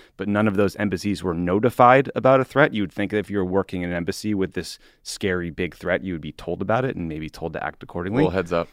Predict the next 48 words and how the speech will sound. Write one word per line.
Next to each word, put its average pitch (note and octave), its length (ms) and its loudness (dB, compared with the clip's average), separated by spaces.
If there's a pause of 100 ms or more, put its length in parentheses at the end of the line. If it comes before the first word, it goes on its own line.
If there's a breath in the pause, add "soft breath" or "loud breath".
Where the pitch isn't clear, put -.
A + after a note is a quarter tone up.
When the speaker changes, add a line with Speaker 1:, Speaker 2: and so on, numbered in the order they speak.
Speaker 1:
Yeah. C3+ 240 8
Third, C#3 320 8
they A#2+ 120 6
refuse A2 280 2
to F#2+ 80 -4
provide F#2 340 2
evidence F#2+ 520 -2
of G2+ 160 -6
this A2+ 180 -4
imminent A2 460 0
threat B2+ 380 2
to - 100 -16
Congress, A2 560 0 (260 soft breath)
including G2+ 300 0
to F2+ 100 -8
the F2+ 60 -6
Gang D#2+ 240 -2
of D#2+ 80 -2
Eight, G#2 180 2
who E2+ 120 -12
get E2 160 -6
briefed E2 280 -8
on, D2+ 180 -2
like, D2+ 200 -10
everything, F2 440 -4
even E2 200 -8
the D#2+ 60 -4
most D#2 200 -8
sensitive D#2 340 -12
stuff. - 380 0 (460 soft breath)
Um, A2 360 6
and G#2 120 0
they're G#2+ 80 6
also F2+ 180 2
supposed E2 220 -8
to D#2+ 80 -12
consult D2 320 -10
with D2 80 -12
Congress F2 300 -6
beforehand, E2+ 500 -2
but E2 100 -8
we're D#2+ 60 -10
sort D#2+ 200 -12
of - 60 -20
past E2+ 280 -4
that E2+ 120 -8
point. E2+ 260 -8
So, C#3+ 360 8